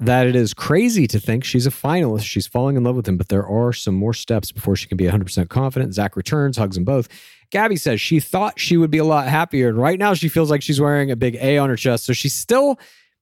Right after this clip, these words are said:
hanging on to this thing, but what she's now doing is just making it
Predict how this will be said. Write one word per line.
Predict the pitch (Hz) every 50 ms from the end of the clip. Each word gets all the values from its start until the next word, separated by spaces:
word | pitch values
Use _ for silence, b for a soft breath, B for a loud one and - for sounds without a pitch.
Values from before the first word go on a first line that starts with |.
| _ _ _ _ _ _ -
hanging | - 185 226 240 233 226 208 175
on | 139 151 160 170 170 -
to | 160 147
this | 139 - -
thing, | - 190 180 143 123
but | 135 135 127
what | 139 151 143
she's | - 165 151 147
now | 165 190 214 247
doing | 233 175 190 185 180 175 170 151
is | 120 143 135 123
just | 123 139 135 - -
making | 131 139 139 131 143 139 135
it | 127 120 -